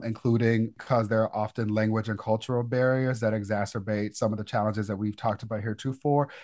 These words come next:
And there are a number of partners that center this primarily in their work. One that I'll name for the purpose of offering up a resource is Baji.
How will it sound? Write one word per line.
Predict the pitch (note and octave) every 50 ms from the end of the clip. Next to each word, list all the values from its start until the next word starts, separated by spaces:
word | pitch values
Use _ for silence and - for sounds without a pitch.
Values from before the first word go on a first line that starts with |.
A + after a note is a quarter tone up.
| - - -
And | C#3+ D#3 E3 D#3
there | D#3 D3
are | C#3
a | C3+
number | C3 B2+ B2 A2+ A#2
of | G#2+ -
partners | - - - C3+ B2+ B2 B2+ B2+ A#2+ G#2
that | A2+ A2+ G#2 -
center | - - B2+ B2 A#2 B2+ A#2 G#2+
this | A2 A#2 A#2+ -
primarily | - - A#2+ G#2+ G#2+ G#2+ G#2+ G#2+ G#2+ G#2+ G#2
in | G#2+ G#2
their | G2+ G2+ G2+
work. | G2 G2 G#2+ A#2 B2+ B2 -
One | - A#2 A#2+ A2+
that | A#2 A2+
I'll | A2+ A2 G#2+
name | G2+ G2+ G#2 G#2+ A2 A2+ A2+
for | - A#2 G#2+
the | G#2+ G2
purpose | - - G#2+ G2 - G2+ G2+ - -
of | G#2 G2+ -
offering | - G2+ G#2+ - - G#2+ G#2
up | G#2+ G2+ G#2
a | F#2+
resource | F#2 G#2 G#2+ G2+ - - G#2+ G#2 G#2+ -
is | A2 G2+ G2
Baji. | G#2 G2+ - G#2 G2 G2 G2 G2+ A2 A#2+ B2+ C#3 C#3+ C#3+